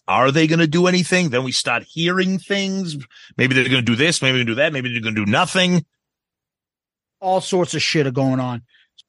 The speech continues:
Speaker 2: And so we head back to the hotel, and then there's a, the Two Brothers Pizza place. We grab and grab slices for at, like, what, oh, midnight or
Speaker 1: Midnight.
Speaker 2: something like that?
Speaker 1: Dude, two slices and a soda for four bucks.
Speaker 2: <laughs>
Speaker 1: Oh,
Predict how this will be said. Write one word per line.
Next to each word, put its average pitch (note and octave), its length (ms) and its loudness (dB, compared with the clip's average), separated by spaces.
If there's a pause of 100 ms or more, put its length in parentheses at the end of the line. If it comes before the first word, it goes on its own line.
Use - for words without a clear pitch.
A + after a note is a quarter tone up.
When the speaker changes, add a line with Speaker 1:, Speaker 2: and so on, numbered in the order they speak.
(140)
Speaker 2:
And F#3 180 -2
so G3 240 2
we F3 160 2
head F#3+ 160 2
back F#3+ 280 0
to G3+ 100 -4
the F3 100 0
hotel, A#3+ 600 0
and F#3 160 -4
then G3 160 -2
there's F#3+ 240 -4
a, E3+ 200 -2 (440)
the F3 80 -6
Two D4+ 320 0
Brothers A#3+ 400 2
Pizza C4+ 460 0
place. E3+ 500 -2 (340)
We F3 120 2
grab F#3+ 300 2
and F#3+ 100 0
grab F#3 220 2
slices G3+ 540 0
for E3 300 0 (320)
at, E3+ 200 0
like, E3 300 0
what, F3+ 180 2
oh, C#3 200 -4
midnight F#3+ 540 0
or - 20 -4
Speaker 1:
Midnight. B2 180 2
Speaker 2:
something G#3+ 200 2
like F#3+ 120 -4
that? G3+ 260 0 (440)
Speaker 1:
Dude, C#3 240 -2
two A3+ 220 0
slices G3 580 0
and C#3 80 2
a A#2 40 2
soda E3 360 2
for G#2+ 140 -6
four F3 440 -2
bucks. D3 520 0
Speaker 2:
<laughs> - 60 -20 (180)
Speaker 1:
Oh, G#4 160 0